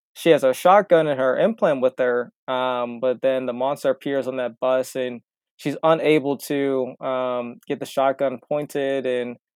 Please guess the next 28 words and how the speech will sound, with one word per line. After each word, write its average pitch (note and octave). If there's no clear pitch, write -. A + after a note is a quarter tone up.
queued F#3+
up E3+
and D#3+
ready D#3
to C#3
go D#3+
to C3+
kill D#3
the C3+
monster C3+
fast E3
enough. B2
And C3+
the B2+
monster C#3
definitely C3
would B2+
have A#2+
got C#3+
her B2+
if A#2
it B2+
wasn't B2+
for A#2+
Emmett C#3+
saving C3+
her. A#2+
Um, A#2+